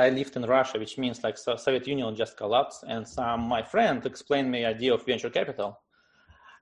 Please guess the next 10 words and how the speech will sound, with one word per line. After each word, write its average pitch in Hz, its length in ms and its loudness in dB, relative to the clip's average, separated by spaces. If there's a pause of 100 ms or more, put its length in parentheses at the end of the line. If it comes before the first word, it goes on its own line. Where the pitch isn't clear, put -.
And 131 280 4
I, 131 100 8
like, 123 240 2 (600)
I'm 147 300 4
not 180 100 4
sure 185 200 4
I, 127 320 2
I 131 80 4
get 131 240 4
it. 107 180 2